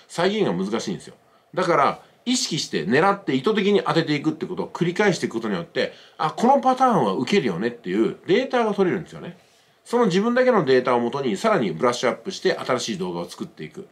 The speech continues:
つまり進化した動画がどんどんできていくってことになります。まあ、その繰り返しがYouTuberとしての毎日の工夫と努力、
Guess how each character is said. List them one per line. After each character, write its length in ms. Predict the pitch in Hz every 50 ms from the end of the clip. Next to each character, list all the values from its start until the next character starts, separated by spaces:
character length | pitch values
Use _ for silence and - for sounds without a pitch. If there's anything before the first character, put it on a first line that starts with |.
| _ _ _ _
つ 100 | _ - 262
ま 100 | 226 190
り 100 | - 226
進 280 | - - - 311 330
化 120 | 269 151 135
し 80 | -
た 60 | - 92
動 200 | - 98 92 90
画 140 | 98 117
が 240 | 151 175 135 101 - - -
ど 100 | 151 156
ん 80 | 131
ど 100 | 98 90
ん 60 | 85 175
で 120 | 104 110
き 80 | - -
て 80 | -
い 40 | 78
く 120 | - 127
っ 20 | 120
て 120 | - -
こ 60 | 80
と 100 | 76 69
に 60 | 69 67
な 60 | -
り 80 | -
ま 80 | - -
す。 200 | - - - - _ _ _ _ - - - -
ま 80 | 175
あ、 20 | 170
そ 80 | 226
の 120 | 240 254 247
繰 80 | 247
り 60 | 226 196
返 180 | 220 214 208
し 80 | 196 202
が 120 | 208 196
YouTuber 480 | 139 120 127 127 117 - 131 110 90 82
と 100 | - 101
し 80 | - -
て 80 | 208
の 180 | 208 147 87 - - - - _ _
毎 200 | 127 131 135 123
日 220 | 104 180 85 -
の 280 | 151 190 165 107 - - - _ _ _ _
工 100 | - 135
夫 200 | 127 - 131 123
と 140 | 113 120 113
努 100 | 120 127
力、 300 | 104 85 80 - 71 -